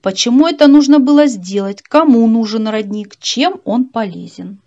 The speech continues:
Заключительную часть можно начать словами. Для того, чтобы люди могли наслаждаться природой,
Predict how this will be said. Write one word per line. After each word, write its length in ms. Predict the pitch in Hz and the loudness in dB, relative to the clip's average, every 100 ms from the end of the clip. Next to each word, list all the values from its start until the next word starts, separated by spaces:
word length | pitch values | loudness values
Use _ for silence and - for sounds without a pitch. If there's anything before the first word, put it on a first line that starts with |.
| _ _ _ _ _ _ _ _ - - _ | _ _ _ _ _ _ _ _ -20 -20 _
Заключительную 840 | 202 240 254 285 339 285 277 294 | -6 -4 0 -2 0 0 6 6
часть 260 | 285 403 392 | 4 -2 0
можно 320 | 254 294 269 | 0 2 0
начать 380 | 214 202 247 247 | 0 -4 -6 -6
словами. 640 | - 220 185 170 175 175 _ _ _ | -6 -6 -6 -12 -14 -16 _ _ _
Для 160 | 190 | -6
того, 320 | 214 254 277 349 | -2 0 0 -2
чтобы 380 | - 214 190 | -2 -4 -4
люди 400 | 180 170 180 202 | -8 -10 -10 -8
могли 480 | 226 208 247 277 294 | -6 -2 0 2 2
наслаждаться 840 | 240 185 - 190 196 214 202 - | 2 -2 -8 -8 -6 -4 -6 -8
природой, 800 | 160 180 165 180 247 311 311 320 | -16 -14 -12 -6 -4 -4 -6 -8